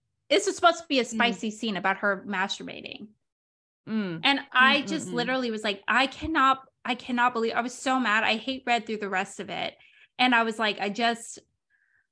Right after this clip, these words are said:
Speaker 1: like, I could, like, I'm gonna burn this book. <laughs>
Speaker 2: Listen, the
Speaker 1: That's
Speaker 2: reason I wanna
Speaker 1: the
Speaker 2: post
Speaker 1: kind of
Speaker 2: this
Speaker 1: garbage I
Speaker 2: episode
Speaker 1: think
Speaker 2: is so
Speaker 1: it
Speaker 2: that I
Speaker 1: is.
Speaker 2: can put on Instagram in the caption, "Don't read this book. This book
Speaker 1: Yeah,
Speaker 2: is
Speaker 1: it's,
Speaker 2: awful."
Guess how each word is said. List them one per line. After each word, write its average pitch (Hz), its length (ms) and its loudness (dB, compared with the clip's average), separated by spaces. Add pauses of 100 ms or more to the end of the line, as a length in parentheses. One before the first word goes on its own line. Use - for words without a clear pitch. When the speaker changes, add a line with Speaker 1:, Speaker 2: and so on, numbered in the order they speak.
(140)
Speaker 1:
like, 208 480 2
I 247 100 4
could, 269 320 -4 (120)
like, 233 220 4
I'm 269 160 2
gonna 247 220 0
burn 190 260 -4
this 175 200 -12
book. - 340 -10 (460)
<laughs> - 400 -10
Speaker 2:
Listen, 320 560 4
the 240 100 8
Speaker 1:
That's 285 280 8
Speaker 2:
reason 453 140 6
I 381 60 6
wanna 349 260 4
Speaker 1:
the 262 60 0
Speaker 2:
post 254 280 8
Speaker 1:
kind 302 40 -4
of 294 120 2
Speaker 2:
this - 20 -
Speaker 1:
garbage 226 340 4
I - 60 0
Speaker 2:
episode 359 200 6
Speaker 1:
think 339 100 0
Speaker 2:
is - 60 -12
so 320 120 -2
Speaker 1:
it 285 40 0
Speaker 2:
that - 40 -2
I 269 80 2
Speaker 1:
is. - 60 -8
Speaker 2:
can 233 180 -6
put 294 320 0
on 233 140 2
Instagram 240 560 -2
in 220 80 -4
the 208 60 -6
caption, 247 540 -2
"Don't 208 260 2
read 226 200 0
this 190 160 -2
book. 208 520 -2 (540)
This - 100 -20
book 240 100 2
Speaker 1:
Yeah, 202 160 2
Speaker 2:
is 185 40 -4
Speaker 1:
it's, - 80 -6
Speaker 2:
awful." 208 600 4